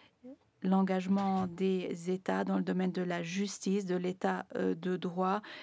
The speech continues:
et de l'équité de la justice, euh, de façon transparente et indépendante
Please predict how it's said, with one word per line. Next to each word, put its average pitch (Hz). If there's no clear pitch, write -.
et 190
de 180
l'équité 196
de 180
la 180
justice, 185
euh, 180
de 175
façon 185
transparente 185
et 190
indépendante 190